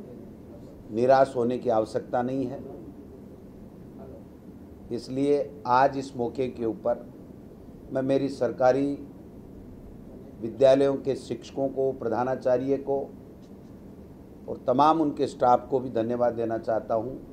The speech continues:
कि हर एग्जाम में, चाहे वो बारहवीं कला का हो, चाहे विज्ञान का हो, चाहे माध्यमिक इस दसवीं की एग्जाम का हो, सरकारी स्कूलों का परिणाम बहुत बेहतर रहा है।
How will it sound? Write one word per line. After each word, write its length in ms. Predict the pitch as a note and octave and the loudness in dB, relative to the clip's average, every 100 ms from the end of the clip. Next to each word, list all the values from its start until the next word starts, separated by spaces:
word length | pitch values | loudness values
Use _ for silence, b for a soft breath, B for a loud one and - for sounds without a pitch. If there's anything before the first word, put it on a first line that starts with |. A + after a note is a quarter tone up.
| - - - - - - - - - - - - - - | -18 -18 -18 -18 -18 -18 -18 -16 -16 -16 -18 -18 -14 -4
कि 100 | A#2 | -4
हर 340 | G#2+ C#3 F3+ | 6 8 8
एग्जाम 400 | D#3+ B2+ B2+ B2+ | 6 4 2 2
में, 220 | C3+ C#3 | 2 0
चाहे 160 | A#2+ A#2+ | 2 2
वो 160 | A2+ G#2+ | 2 2
बारहवीं 420 | A2 A#2 A#2+ A2 | 4 4 2 -2
कला 300 | A#2 A2 A#2+ | 0 2 2
का 200 | A#2 C3 | 0 0
हो, 220 | B2 C3+ | 0 -2
चाहे 240 | - A2+ | -2 -2
विज्ञान 500 | G2 G#2 F#2 A#2 B2 | -2 -4 2 2 2
का 120 | A#2+ C3 | 0 2
हो, 280 | B2+ D3 - - - - - - - - - - - - - | 2 0 -4 -16 -18 -18 -16 -16 -16 -16 -18 -18 -18 -18 0
चाहे 180 | B2+ C3 | 8 10
माध्यमिक 540 | B2 B2 B2 C3 C3+ - - - - - - - - - - - - - - - | 10 4 4 2 0 -6 -14 -16 -14 -14 -14 -16 -16 -16 -18 -18 -18 -18 -16 -14
इस 120 | F#2+ | -2
दसवीं 400 | A2+ A#2 C#3 D3 | 0 2 2 2
की 140 | D3 | 4
एग्जाम 380 | C3 A2 A2+ A2 A2+ | 0 2 2 0 0
का 100 | A2+ | 0
हो, 280 | G#2 A#2+ - - - - - - - - - | 0 -2 -6 -16 -16 -16 -16 -18 -18 -18 -18
सरकारी 640 | - B2+ B2 C#3+ C#3 D3+ | 2 4 6 8 8 6
स्कूलों 400 | - C3+ B2+ C3 | 0 -4 -2 -2
का 180 | B2+ C3 | 0 0
परिणाम 580 | B2+ G#2+ A2 B2 C#3+ D3 - - - - - - - - - - - - - | 0 0 2 0 0 -6 -14 -18 -18 -18 -18 -18 -18 -18 -18 -18 -18 -18 2
बहुत 360 | A2+ B2 A2+ | 8 8 8
बेहतर 400 | A2 A2+ A2+ C3+ | 8 8 8 6
रहा 280 | C3+ C3+ C3+ | 6 4 4
है। 260 | C3 C#3+ | 0 -4